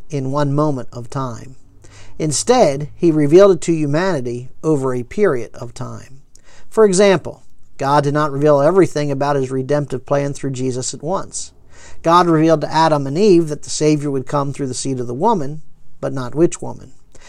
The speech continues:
Genesis three fifteen, "I will put enmity between you and the woman, between your seed and her seed. He shall bruise you on the head, and you shall bruise him on the heel." God revealed the means of Jesus' death to King David. Psalm twenty-two,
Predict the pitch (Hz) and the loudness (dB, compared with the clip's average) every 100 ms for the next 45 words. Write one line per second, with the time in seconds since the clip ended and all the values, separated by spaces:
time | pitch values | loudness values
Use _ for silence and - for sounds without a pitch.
0 | - 190 185 180 165 - 202 185 175 156 | -6 2 4 4 0 2 4 6 2 -2
1 | - 190 151 147 170 170 - 160 156 208 | 0 0 0 0 2 0 0 -2 0 0
2 | 190 - 139 151 - 147 139 156 147 127 | 0 0 -4 -4 -4 -4 -2 -2 -2 -2
3 | 143 185 143 - - - - - - - | -2 -4 -4 -10 -12 -14 -16 -10 -8 0
4 | 233 185 185 208 - 151 127 127 165 165 | 4 6 6 6 4 -4 -4 -2 -2 -2
5 | - - - - - - _ - - 185 | -6 -12 -16 -20 -20 -20 _ -16 2 2
6 | - 165 156 202 175 160 147 131 131 175 | 6 4 8 8 8 4 2 -2 -2 0
7 | 135 131 - - - _ - 143 151 147 | 0 -4 -14 -20 -20 _ -10 -4 -2 0
8 | 135 127 151 143 165 151 120 - 139 127 | -2 -2 0 0 0 -2 -4 -8 -10 -8
9 | 117 139 127 - - - - - - - | -8 -6 -6 -10 -12 -16 -14 -16 -16 -18
10 | - - - 180 202 196 175 180 175 160 | -20 -14 -4 2 6 8 8 8 6 2
11 | 170 214 240 160 127 156 151 147 143 147 | 2 2 2 0 0 0 2 0 -4 0
12 | 165 180 185 - 208 214 208 240 160 - | 0 0 -4 0 0 2 2 2 -2 -6
13 | - - - - - 151 143 135 147 135 | -10 -12 -10 -10 -4 -2 0 -2 -4 -6
14 | 127 175 143 | -4 -4 -4